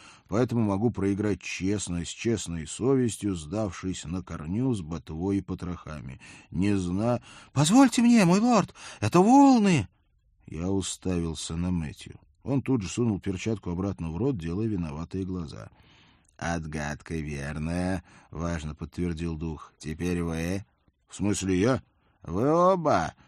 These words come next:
поправил меня старик. "Твой спутник дал правильный ответ, значит, и он в игре.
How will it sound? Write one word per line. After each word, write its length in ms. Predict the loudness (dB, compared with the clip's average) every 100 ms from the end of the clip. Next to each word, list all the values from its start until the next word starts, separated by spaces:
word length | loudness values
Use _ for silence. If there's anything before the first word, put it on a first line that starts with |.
| _
поправил 520 | -8 -6 -6 -6 -6
меня 260 | -6 -6 -6
старик. 520 | -10 -10 -10 -14 -20 _ _
"Твой 280 | -2 0 0
спутник 800 | -2 -2 0 -2 -2 0 0 -2
дал 320 | 0 0 0
правильный 720 | -2 -2 0 0 0 0 -2
ответ, 460 | -6 -6 -4 -4 -4
значит, 480 | -4 -4 -6 -8
и 60 | -8
он 280 | -4 -2 -2
в 120 | -4
игре. 380 | -8 -10 -12